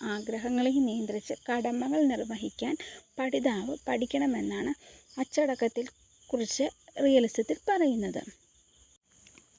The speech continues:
അധ്യാപകൻ കുട്ടികൾക്ക് ഒരു മാർഗദർശി മാത്രമാണ് യാഥാർത്ഥ്യവാദികൾ പറയുന്നത്.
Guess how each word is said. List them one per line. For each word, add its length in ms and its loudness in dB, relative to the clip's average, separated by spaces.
അധ്യാപകൻ 800 0
കുട്ടികൾക്ക് 760 0
ഒരു 320 -2
മാർഗദർശി 840 0
മാത്രമാണ് 880 -2
യാഥാർത്ഥ്യവാദികൾ 1080 -2
പറയുന്നത്. 540 -4